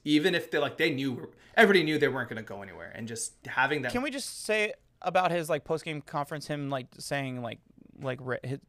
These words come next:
Speaker 2: talking about Ray too? That was pretty cool. I just, I just
Speaker 1: It
Speaker 2: wanna
Speaker 1: fucking
Speaker 2: point that out.
Speaker 1: kills me that Ray couldn't see this, man. Him and Suzuki
Speaker 2: Yeah.
Speaker 1: retire. Like, hey, that was, like, that hit me a little bit early. I'm like, Ray would have just been, like,
Speaker 2: Yeah.
Speaker 1: been geeking out <laughs> right now.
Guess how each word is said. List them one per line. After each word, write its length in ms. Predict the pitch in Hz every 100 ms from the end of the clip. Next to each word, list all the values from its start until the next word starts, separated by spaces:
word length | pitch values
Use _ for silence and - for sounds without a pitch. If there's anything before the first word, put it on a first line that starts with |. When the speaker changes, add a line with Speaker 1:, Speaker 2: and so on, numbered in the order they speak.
| -
Speaker 2:
talking 200 | 143 127
about 160 | 123 110
Ray 220 | 107 110
too? 220 | - 117
That 140 | 101
was 100 | -
pretty 220 | - - -
cool. 240 | - - -
I 60 | -
just, 100 | -
I 220 | - -
just 100 | 143
Speaker 1:
It 40 | 147
Speaker 2:
wanna 120 | 123
Speaker 1:
fucking 260 | 175 - 139
Speaker 2:
point 80 |
that 40 | -
out. 20 |
Speaker 1:
kills 220 | 160 147
me 80 | 143
that 180 | 127 131
Ray 140 | 127
couldn't 220 | 120 131 113
see 180 | 123
this, 200 | 113 113 123
man. 280 | 113 113 - _ _ _ -
Him 220 | - 156
and 140 | 151 147
Suzuki 400 | 156 143 147 156
Speaker 2:
Yeah. 60 |
Speaker 1:
retire. 300 | 151 147 156 131
Like, 180 | 131
hey, 320 | 147 143 139 135 107 107
that 220 | 143 156
was, 160 | 151 139
like, 220 | 139 139
that 300 | 139 135 143
hit 240 | 131 143
me 100 | 139
a 60 | 131
little 200 | 127 113
bit 80 | 117
early. 260 | 117 123
I'm 80 | 113
like, 160 | 113 - - - - _
Ray 380 | 139 135 139 135
would 200 | 123 120
have 100 | 113
just 240 | 117 104
been, 160 | 117 113
like, 260 | 113 113 - -
Speaker 2:
Yeah. 260 | 143 139 123 - - _ _ - -
Speaker 1:
been 260 | 147 160
geeking 460 | - 160 160 165 143
out 200 | 131 -
<laughs> 20 |
right 260 | - - 185
now. 560 | - 180 147 156 -